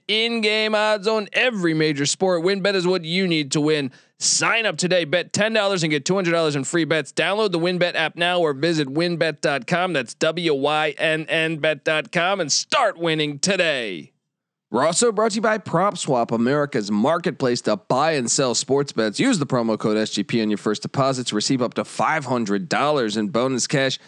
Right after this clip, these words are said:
Head over to prop swap dot com or download the PropSwap app today. We're also brought to you by Manscaped, the leaders in below the belt grooming. Use the promo code S G P at manscaped dot com for twenty percent off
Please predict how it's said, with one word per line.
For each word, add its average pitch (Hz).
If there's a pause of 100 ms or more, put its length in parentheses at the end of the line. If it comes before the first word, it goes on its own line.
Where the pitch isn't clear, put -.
(280)
Head 175
over 196
to 147
prop 135
swap 123
dot 131
com 131
or 131
download 151
the 120
PropSwap 123
app 127
today. 165 (520)
We're 92
also 123
brought 135
to 165
you 147
by 156
Manscaped, 180
the 151
leaders 190
in 156
below 143
the 143
belt 135
grooming. 147
Use 214
the 147
promo 120
code 113
S 113
G 110
P 143
at 104
manscaped 120
dot 113
com 143
for 107
twenty 175
percent 123
off 123